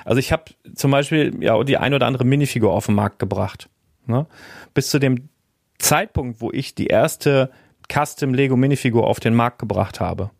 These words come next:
bis zu dem Zeitpunkt gab es sowas auch schon, aber guck dir mal an, wie das aussah.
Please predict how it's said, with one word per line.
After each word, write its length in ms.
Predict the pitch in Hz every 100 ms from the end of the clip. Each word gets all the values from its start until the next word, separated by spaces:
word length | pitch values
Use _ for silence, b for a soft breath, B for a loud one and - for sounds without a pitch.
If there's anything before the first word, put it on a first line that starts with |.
| _ _ -
bis 160 | 131 -
zu 100 | 120
dem 220 | 131 131
Zeitpunkt 640 | - 120 - 98 98 - b b b b b b b _ -
gab 200 | 120 139
es 140 | 123
sowas 340 | 123 110 - -
auch 200 | 104 123
schon, 340 | - 202 285 339 _ _ _ _ _ _ _ - -
aber 180 | 123 131
guck 180 | 185 -
dir 100 | 139
mal 120 | 139
an, 100 | 139
wie 40 |
das 180 | 123 -
aussah. 540 | - 110 - - 110